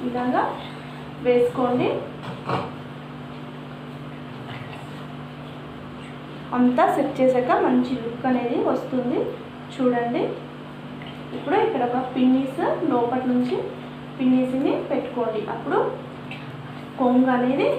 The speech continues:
ఎటు కదలకుండా ఉంటుంది. తర్వాత ఒక చిన్న సింపుల్గా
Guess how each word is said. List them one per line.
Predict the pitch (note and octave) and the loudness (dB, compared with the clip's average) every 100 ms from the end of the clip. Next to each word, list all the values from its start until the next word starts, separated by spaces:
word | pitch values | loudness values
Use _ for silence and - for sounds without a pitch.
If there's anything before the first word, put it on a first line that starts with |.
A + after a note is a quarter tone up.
| B3 | 2
ఎటు | A#3+ C#4+ B3+ | 2 2 0
కదలకుండా | A#3+ B3 B3 B3 C4 F#4+ - - - - - - - C4 | 0 2 2 4 6 6 4 -2 -10 -12 -12 -12 0 4
ఉంటుంది. | B3+ A#3+ A#3 - - | 6 6 4 0 2
తర్వాత | B3+ C4 B3+ F4 B4+ - - B3 | 6 6 6 4 2 -2 -6 -2
ఒక | B3+ B3 | 0 4
చిన్న | B3+ B3+ C4 E4 - - - - - - | 6 6 6 2 0 -4 -10 -12 -10 0
సింపుల్గా | B3+ B3 B3 B3+ B3+ E4+ | 2 2 0 0 2 2